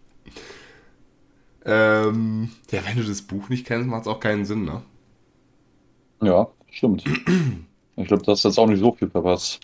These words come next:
Speaker 2: um ehrlich zu sein.
Speaker 1: Ich glaub, ich hab nur, hab, glaub ich, nur fünf Minuten verschlafen, nicht so wie jemand anderes.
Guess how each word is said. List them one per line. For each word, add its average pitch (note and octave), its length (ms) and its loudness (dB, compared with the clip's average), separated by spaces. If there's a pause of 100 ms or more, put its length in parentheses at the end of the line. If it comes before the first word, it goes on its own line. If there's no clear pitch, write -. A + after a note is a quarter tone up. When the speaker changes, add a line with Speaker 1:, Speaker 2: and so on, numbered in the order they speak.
Speaker 2:
um A2 140 0
ehrlich G2 240 0
zu F#2+ 140 -6
sein. F2+ 380 -2 (320)
Speaker 1:
Ich F2+ 100 -12
glaub, F2+ 160 -6
ich F#2 60 -6
hab E2 100 -8
nur, F2+ 300 -8
hab, E2 160 -14
glaub F#2 120 -4
ich, F2+ 60 -4
nur E2+ 100 -4
fünf F#2 220 -8
Minuten F#2 300 -4
verschlafen, F2+ 480 -4
nicht F#2 120 -4
so F#2 100 -6
wie F2 60 -6
jemand F2 280 -2
anderes. E2+ 540 -4